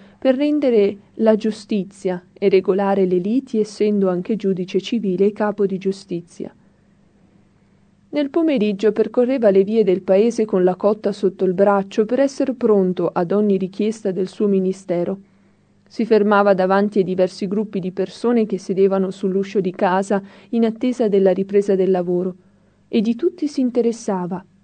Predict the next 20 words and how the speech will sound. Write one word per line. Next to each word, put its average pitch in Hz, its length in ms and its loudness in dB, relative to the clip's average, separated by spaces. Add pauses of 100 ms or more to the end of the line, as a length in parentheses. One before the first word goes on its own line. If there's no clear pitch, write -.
e - 160 0
a 196 80 4
tutti 196 440 -6
rivolgeva 269 560 -2
una 202 180 2
buona 247 320 -2
parola. 180 500 -6 (1700)
I - 140 -2
parrocchiani 247 680 2
furono 220 380 2
tanto 262 320 -2
soddisfatti 196 880 -2
che 208 100 -4
in 240 120 0
ogni 285 260 -2
cosa 277 340 -2
gli 202 140 0
chiesero 208 420 0
sempre 247 400 -4
consiglio, 190 720 -4